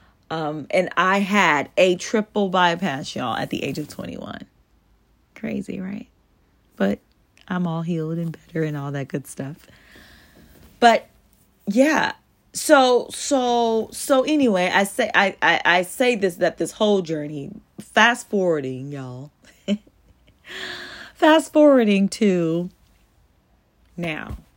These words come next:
um, shifting into a new, just a new level of me, re-, really returning back to who I have always been.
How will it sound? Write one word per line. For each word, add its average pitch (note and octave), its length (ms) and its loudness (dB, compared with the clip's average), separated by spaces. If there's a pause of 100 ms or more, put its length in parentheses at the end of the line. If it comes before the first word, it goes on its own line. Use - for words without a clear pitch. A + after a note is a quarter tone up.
(1160)
um, - 520 -16 (180)
shifting G#3+ 540 0
into E3 640 -6 (880)
a D#3+ 100 -6
new, D3 800 -8 (960)
just A3 260 -4
a G3 80 0
new E3 480 -4
level D3 540 -8
of B2+ 160 -14
me, B2+ 460 -12 (960)
re-, F3 160 0
really A3+ 420 0
returning E3 600 -4
back D3+ 280 -8
to D3+ 100 -10
who C#3 280 -10
I C#3 400 -12
have C#3 220 -14
always B2+ 640 -12 (160)
been. - 340 -14